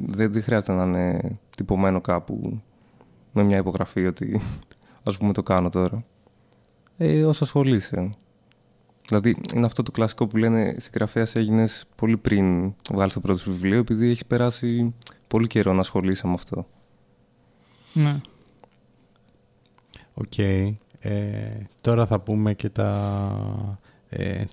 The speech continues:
Speaker 3: τη σκοτεινή πλευρά του, της σκηνής. Υπάρχουν, ρε παιδί μου, και σε αυτή τη σκηνή και σε αυτή τη σκηνή, λέγοντας, γιατί τα ίδια παίζουν με τις μουσικές, ποιος θα παίξει, ποιες μπάντες θα φανούν εκεί. Αντίστοιχα θα υπάρχουν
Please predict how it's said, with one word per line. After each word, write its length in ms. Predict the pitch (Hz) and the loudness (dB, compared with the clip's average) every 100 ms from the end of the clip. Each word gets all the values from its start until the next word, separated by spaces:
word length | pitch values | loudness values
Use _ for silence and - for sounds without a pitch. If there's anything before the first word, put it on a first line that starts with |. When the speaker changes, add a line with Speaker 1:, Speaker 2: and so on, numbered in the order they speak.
| - | -10
Speaker 3:
τη 100 | - | -10
σκοτεινή 460 | - 98 98 101 | -4 0 2 2
πλευρά 840 | 95 101 90 95 98 101 101 104 101 - | 2 0 -2 -4 -6 -6 -8 -8 -12 -2
του, 480 | 101 92 87 87 87 90 87 87 - - | 0 0 -2 -4 -4 -4 -4 -8 -16 -2
της 140 | - | 0
σκηνής. 680 | - - 104 101 95 90 - - - - - | 0 2 4 6 4 2 -4 -14 -14 -14 -4
Υπάρχουν, 640 | 110 - 110 104 101 110 | -4 -2 -2 -2 0 2
ρε 160 | 101 98 | 4 4
παιδί 260 | 98 95 101 | 4 4 2
μου, 760 | 101 98 98 95 95 95 92 - | 2 2 0 -2 -2 -4 -6 -2
και 120 | 104 | 0
σε 120 | - | 0
αυτή 240 | - 104 | -2 -2
τη 60 | 95 | -2
σκηνή 540 | - 104 98 98 95 90 | -4 0 2 2 0 0
και 120 | 98 | -2
σε 120 | - | -2
αυτή 220 | 90 101 | -6 -4
τη 80 | 90 | -6
σκηνή, 500 | - 95 95 101 107 | -4 -4 -2 0 2
λέγοντας, 500 | 104 104 113 113 113 | 2 2 0 0 0
γιατί 500 | 107 104 117 113 113 - _ - | 0 0 2 2 2 -4 _ -2
τα 120 | 107 | 0
ίδια 240 | 113 110 | 2 2
παίζουν 340 | 101 107 107 107 | 2 0 2 0
με 100 | 104 | -2
τις 120 | - | -2
μουσικές, 800 | 104 - - - 98 123 120 - | -4 -2 -6 -4 -2 0 0 -2
ποιος 220 | - 90 | -2 -2
θα 120 | 101 | -2
παίξει, 260 | - 104 - | -2 -4 -4
ποιες 240 | - 104 | -2 0
μπάντες 300 | 98 98 98 | 2 2 0
θα 100 | - | -4
φανούν 300 | 92 95 95 | -4 -4 -2
εκεί. 240 | 90 - 123 | -4 -2 -2
Αντίστοιχα 400 | 110 113 - 107 | 0 0 -2 -2
θα 100 | 98 | -2
υπάρχουν 440 | - 101 98 110 | 0 -2 0 -2